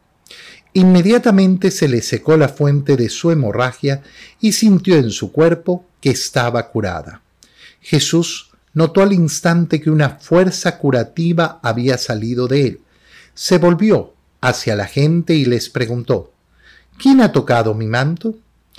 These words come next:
Sus discípulos le contestaron: "¿Estás viendo cómo te empuja la gente y todavía preguntas: '¿Quién me ha tocado?'".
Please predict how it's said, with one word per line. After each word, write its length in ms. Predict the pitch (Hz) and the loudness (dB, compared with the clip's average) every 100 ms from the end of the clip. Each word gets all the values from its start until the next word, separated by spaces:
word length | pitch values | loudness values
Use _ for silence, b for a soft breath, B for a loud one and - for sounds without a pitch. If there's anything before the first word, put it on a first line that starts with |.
| b b | b b
Sus 260 | - - 143 | -6 -2 0
discípulos 800 | 139 135 170 - 214 233 - - 131 | 0 0 -2 0 0 0 -2 -6 0
le 220 | 131 131 | 0 2
contestaron: 720 | 131 117 117 - 101 82 80 _ _ b b b | -2 -2 -4 -4 -4 -6 -14 _ _ b b b
"¿Estás 320 | 139 - 139 | -4 -2 0
viendo 320 | 151 156 160 | 2 2 2
cómo 200 | 160 156 | 2 0
te 100 | 151 | 0
empuja 400 | 123 113 160 170 | -2 0 -2 2
la 100 | 135 | 0
gente 340 | 113 147 160 151 | 2 0 0 -2
y 60 | |
todavía 480 | 139 123 110 135 147 | -2 0 0 0 0
preguntas: 640 | 123 110 147 151 156 - b b b _ - | -2 -4 -2 0 -2 -4 b b b _ -2
'¿Quién 420 | 175 190 185 185 | 2 2 0 -4
me 220 | 120 120 123 | -6 -2 0
ha 100 | 120 | -2
tocado?'". 520 | 110 131 143 202 | -2 0 -2 -2